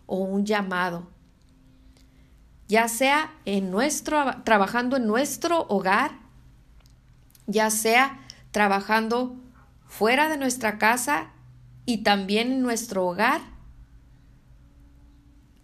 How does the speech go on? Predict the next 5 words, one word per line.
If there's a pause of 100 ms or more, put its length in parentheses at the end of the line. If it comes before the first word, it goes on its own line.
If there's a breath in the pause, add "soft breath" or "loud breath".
(160)
o (180)
incluso
también (160)
cuando
trabajamos